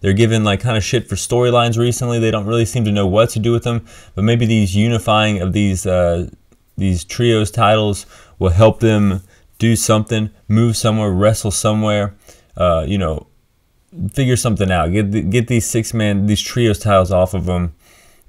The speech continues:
and, uh, let them become a tag team again.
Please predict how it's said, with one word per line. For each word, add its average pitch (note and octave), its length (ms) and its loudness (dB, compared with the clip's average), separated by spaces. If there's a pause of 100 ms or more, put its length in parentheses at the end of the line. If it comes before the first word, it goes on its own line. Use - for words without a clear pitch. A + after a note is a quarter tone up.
(160)
and, F2 460 -2
uh, F2 180 4
let F#2 220 2
them G2+ 160 2
become G2 340 0
a F2+ 120 -2
tag F2+ 360 -2
team F#2 220 -4
again. E2+ 520 -4